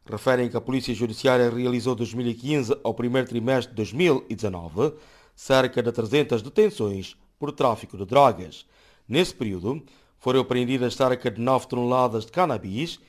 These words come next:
e dez vírgula cinco toneladas de cocaína. Em fevereiro deste ano, a Polícia Judiciária de Cabo Verde apreendeu nove vírgula cinco toneladas de cocaína num navio proveniente da América Latina,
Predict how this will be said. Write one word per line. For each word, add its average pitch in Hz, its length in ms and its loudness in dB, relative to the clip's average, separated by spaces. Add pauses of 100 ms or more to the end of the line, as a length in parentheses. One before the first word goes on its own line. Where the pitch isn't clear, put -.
(260)
e 104 120 -10
dez 131 280 4
vírgula 120 300 -2
cinco 127 320 -6
toneladas 117 680 0 (280)
de 120 140 0
cocaína. 117 600 0 (580)
Em 120 160 0
fevereiro 117 440 2
deste 147 300 -2
ano, 98 340 -6 (420)
a 98 100 -4
Polícia 131 360 -4
Judiciária 123 440 2
de 123 80 -4
Cabo 117 240 0
Verde 123 420 0
apreendeu 120 640 0
nove 120 360 2
vírgula 120 260 -4
cinco 131 320 -6
toneladas 120 500 0
de - 60 -18
cocaína 120 640 -2 (500)
num 127 120 -2
navio 127 320 0
proveniente 127 580 -2
da 120 120 0
América 151 400 2
Latina, 107 560 -2